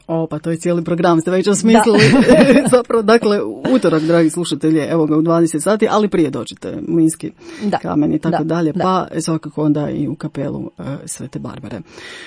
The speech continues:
Speaker 1: E, no, kada govorim o ovim drevnim, e, kapelama koje vi uglazbljujete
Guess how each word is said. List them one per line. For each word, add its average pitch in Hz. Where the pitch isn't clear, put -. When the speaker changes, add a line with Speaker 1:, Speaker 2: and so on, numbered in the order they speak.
Speaker 1:
E, 175
no, 190
kada 196
govorim 202
o 190
ovim 170
drevnim, 170
e, -
kapelama 175
koje 151
vi 160
uglazbljujete 156